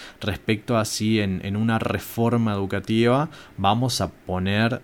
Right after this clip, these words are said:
eh, lineamientos pedagógicos en, en discusión con cuestiones de contenido. Me parece que, que son como discusiones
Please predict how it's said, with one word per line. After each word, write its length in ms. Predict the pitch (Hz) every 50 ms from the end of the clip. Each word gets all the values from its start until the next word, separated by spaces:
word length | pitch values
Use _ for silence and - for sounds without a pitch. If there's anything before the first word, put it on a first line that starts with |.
| - -
eh, 440 | 92 87 85 82 82 82 82 85 - 90
lineamientos 560 | 95 104 98 95 90 95 107 107 107 - -
pedagógicos 1160 | - - 98 92 82 87 95 110 123 123 120 - - 107 92 120 120 127 139 135 - - - - -
en, 240 | 90 92 90 87 -
en 140 | 98 92 92
discusión 680 | 90 - - - 101 - - 104 104 107 107 113 127 131
con 200 | 123 - 92 87
cuestiones 380 | 95 90 - 95 98 113 104 87
de 100 | 85 -
contenido. 640 | - 87 87 - - 90 131 147 131 113 95 85 82
Me 80 | 90
parece 320 | - - 107 113 - - -
que, 260 | - 113 113 131 139 - - - - - -
que 80 | - -
son 200 | - - 107 107
como 200 | - 143 143 139
discusiones 680 | 113 92 - - 113 - - 101 101 113 123 123 - -